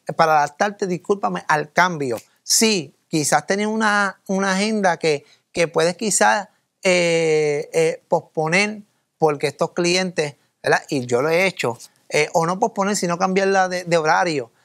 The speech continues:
eh, y excusarte con los otros clientes, ¿verdad? Este, profesionalmente, pero poder, poder llegar, tú sabes, a ser flexible para lograr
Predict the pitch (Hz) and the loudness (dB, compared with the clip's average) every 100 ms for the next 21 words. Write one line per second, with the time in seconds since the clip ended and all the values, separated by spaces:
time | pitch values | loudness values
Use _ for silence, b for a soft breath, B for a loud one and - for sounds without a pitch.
0 | _ - 147 143 143 139 - 139 139 143 | _ -2 0 2 0 -2 -4 -4 -2 0
1 | 170 170 170 170 165 160 156 202 180 143 | 0 0 0 -2 -4 -2 0 0 -2 -4
2 | 135 135 123 - 123 123 143 190 165 139 | -4 -4 -6 -8 -4 0 2 0 0 -4
3 | 135 156 143 143 143 131 160 190 226 185 | 0 -2 0 -2 -2 -2 -2 -2 -2 -2
4 | 156 b b b _ 160 156 147 _ _ | -4 b b b _ 2 2 -2 _ _
5 | _ _ - 151 139 156 202 214 - - | _ _ -2 0 2 2 2 -2 -10 -2
6 | 160 147 151 170 165 175 175 190 202 - | 0 2 0 0 0 2 2 2 -2 -12
7 | - 170 151 160 147 143 139 139 - 156 | -10 -6 0 2 2 0 -2 0 0 -2
8 | 165 196 185 - 285 262 202 185 b b | -2 -4 -2 0 0 0 -2 -4 b b
9 | - 147 147 143 147 - _ _ _ 156 | 0 2 2 0 -2 -8 _ _ _ -2
10 | 143 143 175 208 | 0 2 2 0